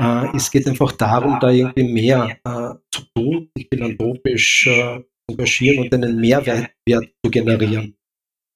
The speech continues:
Das resultiert sozusagen aus der Einstellung, okay, das eine ist, dass man, äh, eine eigene Leistung erbringt,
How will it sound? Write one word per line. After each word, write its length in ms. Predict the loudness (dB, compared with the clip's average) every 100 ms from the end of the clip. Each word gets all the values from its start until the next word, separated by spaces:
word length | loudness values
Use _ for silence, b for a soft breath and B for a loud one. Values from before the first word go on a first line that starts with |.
| _
Das 260 | -4 -2 0
resultiert 520 | 2 2 4 2 2
sozusagen 300 | 0 -2 -2
aus 160 | -4
der 100 | -2
Einstellung, 800 | -2 -2 -2 0 0 0 0 -2 -4
okay, 480 | -6 4 4 4 -2 B B B
das 140 | -2
eine 360 | 0 0 2 4
ist, 260 | 2 2 -2
dass 180 | -2
man, 320 | 0 0 0 -2
äh, 420 | -6 -4 -2 -2
eine 180 | -2 0
eigene 320 | 0 2 2
Leistung 460 | 0 -2 -4 -6 -4
erbringt, 920 | -2 0 0 0 -2 -4 -10 -12 -14